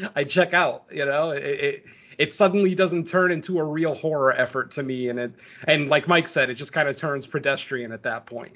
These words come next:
It's like, there's no effort to do anything original here. Uh, there's no effort to really, well, I mean, there is an effort to make something compelling, and some people may find it compelling. I myself did not.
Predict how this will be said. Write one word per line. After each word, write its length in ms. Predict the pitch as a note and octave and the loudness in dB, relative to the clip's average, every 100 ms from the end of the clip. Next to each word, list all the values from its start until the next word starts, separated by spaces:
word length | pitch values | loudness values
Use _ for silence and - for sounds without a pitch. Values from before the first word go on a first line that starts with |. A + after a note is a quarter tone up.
| - | -20
It's 160 | A2+ | -10
like, 240 | C3 B2 - _ - - | -8 -8 -10 _ -20 -4
there's 220 | - D#3+ C#3+ | 2 2 6
no 140 | F3+ | 4
effort 380 | D#3+ E3 E3+ D3+ | 6 4 2 -2
to 80 | C#3+ | -6
do 200 | D3 C#3+ | -4 0
anything 320 | D3 C#3+ D3 | -2 -2 -2
original 520 | C3 C3+ C3 C#3 C3+ | -2 -2 -2 -2 -2
here. 440 | B2+ C#3 B2 B2 B2 - - - - | 0 2 2 0 -4 -14 -20 -20 -2
Uh, 240 | C3 C3 | 2 4
there's 220 | B2+ B2+ | 2 0
no 140 | B2+ C#3 | 4 4
effort 540 | C3 C3+ C#3 C3 B2 | 4 0 0 -2 -2
to 140 | - C#3+ | -4 0
really, 560 | C3 C3+ C3 B2 B2 - | 2 2 2 0 -2 4
well, 340 | F#3+ E3+ D3+ - | 6 6 4 0
I 100 | D#3+ | 0
mean, 180 | D#3+ D3 | 2 6
there 140 | F#3 | 8
is 120 | G3+ | 8
an 80 | F3 | 4
effort 460 | D#3+ F3+ E3+ D3 - | 4 4 4 -2 -2
to 100 | D#3 | -4
make 220 | C3+ B2 | -4 -4
something 340 | D3 B2+ C3 | -6 -6 -8
compelling, 640 | A#2+ B2 C3+ B2+ A#2 A#2+ C3 | -8 -10 -8 -6 -6 -6 -6
and 240 | C3 C3 | -6 -6
some 220 | - E3+ C#3+ | 0 0 2
people 260 | E3+ D3+ | -2 -2
may 160 | D3 C#3+ | 0 2
find 300 | D#3+ E3 C#3 | 4 4 2
it 120 | C3 | -2
compelling. 560 | C3+ B2 C3 B2+ B2+ B2+ | -8 -6 -6 -6 -8 -2
I 180 | B2+ C3 | -2 -2
myself 480 | B2+ A#2 B2 G#2+ | -4 -8 -8 -10
did 160 | - A2 | -12 -14
not. 260 | - - | -14 -14